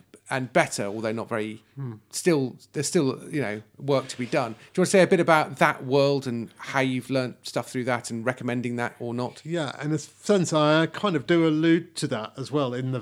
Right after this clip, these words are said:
Speaker 2: that, in terms of how things have changed, in that this was, uh, when I was writing this in twenty eighteen, I was still,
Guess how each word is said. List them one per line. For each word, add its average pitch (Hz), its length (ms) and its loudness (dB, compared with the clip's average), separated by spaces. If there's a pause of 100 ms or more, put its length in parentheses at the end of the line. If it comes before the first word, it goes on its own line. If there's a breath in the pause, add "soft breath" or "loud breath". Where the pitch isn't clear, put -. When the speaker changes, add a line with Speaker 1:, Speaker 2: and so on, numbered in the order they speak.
Speaker 2:
that, 131 240 -6 (280)
in 131 120 -8
terms 127 260 -6
of 123 120 -12
how 127 420 -4
things 135 400 -2
have 120 100 -8
changed, 117 680 0
in 113 140 -6
that 113 160 -6
this 127 260 -6
was, - 280 -6 (320 loud breath)
uh, 110 320 -8 (680)
when 131 220 2
I 123 120 4
was 120 180 -2
writing 123 420 2
this 120 220 -6
in 117 120 -4
twenty 123 360 -4
eighteen, 113 420 -4
I 107 120 -4
was 110 180 -8
still, 117 480 -4